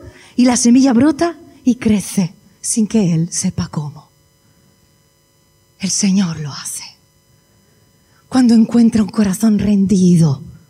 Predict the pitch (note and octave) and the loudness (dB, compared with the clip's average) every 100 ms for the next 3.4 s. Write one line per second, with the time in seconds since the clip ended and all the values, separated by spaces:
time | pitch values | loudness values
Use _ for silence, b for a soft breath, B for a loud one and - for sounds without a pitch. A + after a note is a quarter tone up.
0 | _ _ B B A#3 A#3+ - B3 A3 B3+ | _ _ B B -2 -2 0 -2 0 0
1 | A#3+ A#3 G#3 G3 G3 F#3+ F3 B B B | 2 2 0 0 2 0 -2 B B B
2 | B C4+ C4 C4 C4+ C4+ - C4+ C4+ B3+ | B 2 4 4 2 0 2 4 4 4
3 | B3 A#3+ G#3+ | 2 2 0